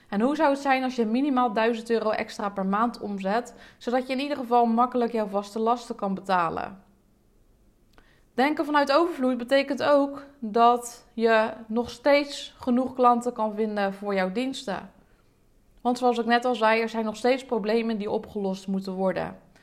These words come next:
En denken vanuit overvloed betekent ook dat je denkt dat er altijd mensen zijn die nog voldoende geld hebben om uit te geven aan een online cursus. En er zijn nog steeds genoeg klanten voor iedereen, ook al komen er steeds meer concurrenten bij.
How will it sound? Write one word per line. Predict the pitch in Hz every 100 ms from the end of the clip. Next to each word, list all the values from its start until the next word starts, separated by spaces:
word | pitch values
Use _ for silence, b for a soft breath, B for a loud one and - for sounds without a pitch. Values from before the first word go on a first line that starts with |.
| b b b
En | 208
denken | 214 302 302
vanuit | 285 262 254
overvloed | 285 254 240 247
betekent | - 247 240 262 -
ook | 277 294 285 -
dat | 233
je | 240 196
denkt | 208 233 247 -
dat | 220 220
er | 220
altijd | - 262 277 262
mensen | 226 233 240
zijn | 233 208 220
die | 214
nog | 208 208 -
voldoende | - 214 202 247 254
geld | 247 220 220 226
hebben | 208 196 196 202 B B B B
om | 240
uit | - 262 277
te | 269
geven | 233 226 220 214
aan | - 202
een | 196
online | 190 190 190
cursus. | 196 185 175 180 - - - - _ _ _ _ _ _ _ _ _ _ _ _ _ b b b
En | 247
er | 294
zijn | 277 262
nog | 254
steeds | - 247 240
genoeg | - 190 202 269 285 -
klanten | 247 247 240 226
voor | - 220 240
iedereen, | 220 208 196 196 208
ook | 240 233
al | 226
komen | - 226 240 226
er | 202
steeds | 208 214 220
meer | 208 196 196
concurrenten | 196 190 196 185 180 185 170
bij. | 190 135 -